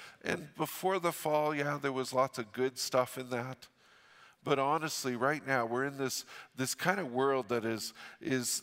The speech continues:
this self-entitlement has kinda said, "I can sin and do whatever I want." And if you go right back to the Garden of Eden, you understand and realize that that's not where God has created us to be.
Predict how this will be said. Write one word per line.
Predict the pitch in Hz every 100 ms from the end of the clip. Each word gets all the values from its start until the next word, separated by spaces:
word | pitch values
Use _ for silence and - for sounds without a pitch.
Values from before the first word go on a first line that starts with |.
| -
this | 131
self-entitlement | - 170 175 151 123 135 147 143 127
has | 117 110
kinda | - 139 131
said, | - 123
"I | 131
can | 131 113 104
sin | - 147
and | 135 107
do | 127
whatever | 123 120 113
I | 107
want." | 107 101 92 - - - -
And | 123 127
if | -
you | 120
go |
right | 135 143
back | 143 143 -
to | 143
the |
Garden | 135 151 147
of | 151
Eden, | 131 117 117
you | 117
understand | 120 123 123 - 135 110 113
and | 117 131
realize | 156 151 107 98 104 101 - - - - - -
that | 123 -
that's | 135 - - 127
not | 127 127
where | 123
God | 117 117 113 110
has | -
created | - - 113 110 104
us | 104 -
to | 104
be. | 117 131 85